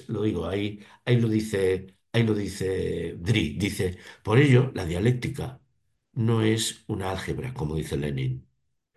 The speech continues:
La dialéctica es el proceso de seguir constantemente en cada momento histórico la comprensión de aquello que deviene, que es, deviene en, eh, como consecuencia de un proceso singular concreto.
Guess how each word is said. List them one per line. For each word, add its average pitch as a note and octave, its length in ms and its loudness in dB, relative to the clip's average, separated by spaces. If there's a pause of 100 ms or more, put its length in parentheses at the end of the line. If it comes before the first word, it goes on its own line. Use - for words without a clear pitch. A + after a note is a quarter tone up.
(320)
La F2 140 -2
dialéctica C3+ 720 4
es B2+ 160 0
el A2 120 2
proceso C3 480 2
de B2+ 140 2
seguir B2+ 580 2
constantemente A2 800 0
en - 120 0
cada F#2+ 220 0
momento A#2 460 2
histórico A2+ 580 2 (160)
la G#2+ 160 0
comprensión G2 560 2
de B2 80 8
aquello B2 320 4
que A#2 160 0
deviene, A#2 600 4 (320)
que A2+ 140 6
es, A2 300 0
deviene B2+ 380 6
en, C3+ 300 0
eh, G#2+ 180 -2 (160)
como A2 280 4
consecuencia C#3 520 4
de C3 80 8
un A#2+ 80 8
proceso B2 360 0
singular A2 480 0
concreto. D3+ 460 -2